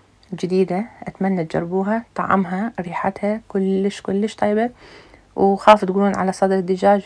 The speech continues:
لا كلش يستوي، آه، وطعمها كلش طيب. يعني اللي ما يحب صدر الدجاج هواي يقولون احنا من طبخه يصير عندنا قوي او منحبه او يسوي طريقه ثانيه، لا،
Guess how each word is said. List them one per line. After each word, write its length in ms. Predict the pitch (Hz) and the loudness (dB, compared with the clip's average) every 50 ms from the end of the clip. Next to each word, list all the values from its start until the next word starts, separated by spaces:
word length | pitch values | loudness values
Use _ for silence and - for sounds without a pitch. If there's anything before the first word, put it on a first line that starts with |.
| - - | -4 -2
لا 100 | 185 - - - - | -2 -2 -4 -8 -8
كلش 440 | - 208 208 208 208 208 208 - - | -2 0 0 2 0 0 -2 -4 -8
يستوي، 480 | 202 - - - - 214 226 285 392 - _ _ _ _ _ _ _ _ _ _ _ _ _ _ _ _ _ - | -10 -10 -8 -2 0 2 2 2 0 -2 _ _ _ _ _ _ _ _ _ _ _ _ _ _ _ _ _ -6
آه، 720 | 185 185 190 190 190 185 185 185 185 185 185 185 - - - - - | -4 -2 0 0 0 -2 -2 -2 -2 -2 -2 -2 -4 -6 -8 -10 -8
وطعمها 640 | 190 185 180 - - 220 202 208 196 185 180 180 - - | -6 -6 -4 4 6 6 6 6 4 2 0 -2 -6 0
كلش 360 | - 247 254 262 277 277 - | 0 2 4 4 2 0 0
طيب. 340 | - 175 170 160 165 170 - - - - | -2 -2 -2 -2 -6 -8 -10 -14 -12 -8
يعني 240 | - 175 - - 190 | -8 -8 -6 -6 -6
اللي 200 | 175 180 180 180 | -4 -2 0 2
ما 100 | 202 240 | 4 2
يحب 300 | 254 247 - 226 202 190 - | 2 2 0 -2 -2 -4 -4
صدر 180 | - 196 196 | 0 0 0
الدجاج 560 | 185 185 180 175 - 185 180 208 247 254 - - - - - - - - - - - - - - - | 2 0 -2 -2 0 2 4 4 2 0 -4 -18 -20 -20 -20 -20 -20 -20 -20 -20 -20 -20 -16 -12 -10
هواي 320 | - - 208 220 240 247 | -6 4 8 8 8 8
يقولون 240 | 214 185 - 190 185 | 8 4 4 0 0
احنا 380 | - - - 214 202 202 202 202 | 0 -2 0 0 2 2 2 2
من 160 | 196 196 185 | 0 -2 -2
طبخه 340 | 180 - 214 202 - - 202 | 2 2 2 2 2 -2 -4
يصير 220 | 196 - - - - | -4 -4 -4 -4 -4
عندنا 200 | 175 175 170 - | -2 -4 -4 -2
قوي 320 | - 226 220 214 220 220 202 | 2 4 4 6 4 4 2
او 140 | - 180 180 | 0 -2 -2
منحبه 520 | 190 220 226 - - 208 190 190 - 202 | 0 -2 -2 -2 -4 -8 -6 0 0 2
او 180 | - - 185 185 | 2 2 0 -2
يسوي 280 | - - 185 180 180 | 0 -2 -2 -2 0
طريقه 220 | 175 180 180 185 190 | -2 -2 -2 -2 -2
ثانيه، 260 | - - 208 214 220 | -2 -2 0 4 4
لا، 140 | 214 - | 4 4